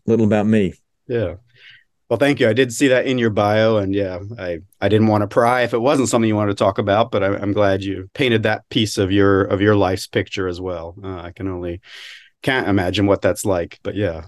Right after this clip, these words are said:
Speaker 2: I know the Lord has a, a plan for each of us, and it's not always, uh, what we would choose.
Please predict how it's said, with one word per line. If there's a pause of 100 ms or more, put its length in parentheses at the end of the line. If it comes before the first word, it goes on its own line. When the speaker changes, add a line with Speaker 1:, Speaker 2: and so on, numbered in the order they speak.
Speaker 2:
I
know
the
Lord
has
a,
a
plan
for
each
of
us,
and
it's
not
always,
uh,
what
we
would
choose.